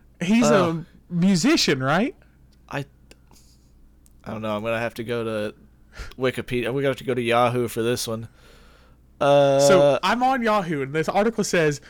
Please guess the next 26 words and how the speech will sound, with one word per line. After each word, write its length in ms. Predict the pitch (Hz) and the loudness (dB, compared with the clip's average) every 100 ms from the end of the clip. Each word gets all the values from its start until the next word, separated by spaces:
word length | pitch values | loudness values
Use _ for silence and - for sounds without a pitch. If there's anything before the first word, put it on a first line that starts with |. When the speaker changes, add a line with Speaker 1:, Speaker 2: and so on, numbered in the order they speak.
| - | -6
Speaker 1:
"Good 180 | 220 285 | 0 2
morning, 320 | 175 147 135 | 2 2 0
hello 340 | 143 190 156 135 | 2 2 4 2
there. 280 | 120 123 127 | 0 -4 -6
Tommy 360 | - 196 262 302 | 0 2 4 2
Lee 260 | 233 214 151 | 2 2 2
appears 380 | 143 202 202 | 0 0 2
to 80 | 185 | 2
have 140 | 156 139 | 0 2
randomly 380 | 151 - 247 | 4 4 4
Speaker 2:
<laughs> 100 | 226 | 0
Speaker 1:
hopped 220 | - 190 - | 0 0 2
online 460 | 247 226 143 135 - | 0 2 0 0 -2
and 120 | 151 | -6
posted 320 | 175 175 - | -2 -2 -2
a 80 | 135 | -4
full 420 | 127 - 247 339 330 - | -4 -2 0 2 0 -6
frontal 500 | - 247 320 311 285 | -2 0 0 -2 -2
nude 300 | 233 240 214 | 0 -2 0
photo, 520 | 226 202 160 135 127 - - - - - - | 2 4 4 2 -2 -8 -20 -20 -20 -20 -2
while 200 | 170 202 | 2 4
the 160 | 190 165 | 4 2
image, 400 | 247 202 160 - - | 2 2 0 -4 -2
which 260 | 170 170 - | 0 0 -2
Tommy 360 | 226 247 233 | 0 2 0
captioned, 600 | 185 208 208 208 196 147 | 0 0 2 0 -2 -2